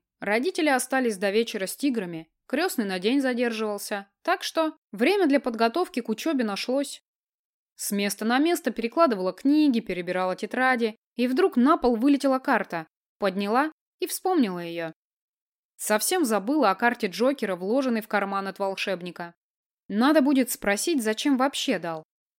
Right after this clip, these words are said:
Покрутила в руках так и сяк. Ничего. Перевернула другой стороной, и Джокер поменялся на воина.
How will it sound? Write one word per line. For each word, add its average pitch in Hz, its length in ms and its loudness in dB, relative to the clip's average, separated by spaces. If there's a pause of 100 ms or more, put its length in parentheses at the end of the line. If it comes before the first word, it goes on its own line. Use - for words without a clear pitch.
(120)
Покрутила 214 560 -2
в 196 80 -6
руках 262 420 -4 (140)
так 254 320 -2
и - 20 -4
сяк. 262 480 -6 (300)
Ничего. 214 640 -2 (440)
Перевернула 208 640 0
другой 190 380 0
стороной, 247 540 -2 (400)
и 190 100 -4
Джокер 254 480 0
поменялся 226 680 0
на 220 160 0
воина. 170 560 -4